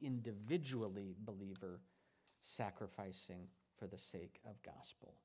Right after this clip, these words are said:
advancement. I close with this. I mentioned that Antioch became this hub of, of gospel advancement in their day,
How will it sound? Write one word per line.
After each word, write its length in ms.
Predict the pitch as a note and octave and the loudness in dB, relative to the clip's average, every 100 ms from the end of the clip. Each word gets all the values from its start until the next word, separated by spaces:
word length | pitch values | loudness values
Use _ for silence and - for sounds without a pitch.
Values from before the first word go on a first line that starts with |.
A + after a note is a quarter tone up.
| _ | _
advancement. 580 | - - - - - - - _ _ - - - - - | -20 -18 -18 -18 -18 -20 -20 _ _ -14 -14 -20 -6 0
I 60 | |
close 380 | D3 - F3 D#3+ | 2 8 8 8
with 180 | C#3+ - | 4 2
this. 460 | A#2+ A#2+ - - - - _ _ _ _ - - _ _ - - - - - - - - - _ | 2 0 -2 -10 -14 -20 _ _ _ _ -20 -20 _ _ -20 -20 -18 -18 -18 -20 -20 -20 -20 _
I 40 | D3 | 8
mentioned 440 | D3 D#3 - D#3+ | 10 10 10 10
that 140 | C#3+ C#3+ | 10 8
Antioch 640 | D3+ D3 E3 D3 C#3 - | 6 6 8 8 8 6
became 420 | C3 C#3+ D3+ C3+ | 4 6 8 8
this 240 | B2 A#2 | 8 6
hub 540 | - - D3+ C#3 C3 A#2+ | 4 2 8 10 10 10
of, 120 | A2 G#2 B2 | 6 4 0
of 260 | B2+ G#2+ G#2+ | 2 2 4
gospel 560 | B2+ B2 - - B2 A#2+ | 6 4 2 4 4 4
advancement 680 | G#2+ A#2+ B2 B2 B2+ A#2 A#2+ | 4 6 6 6 4 2 4
in 180 | B2 A#2 | 4 6
their 180 | A2 G#2+ | 6 4
day, 440 | A2 G#2 G#2+ G2+ | 4 2 2 -2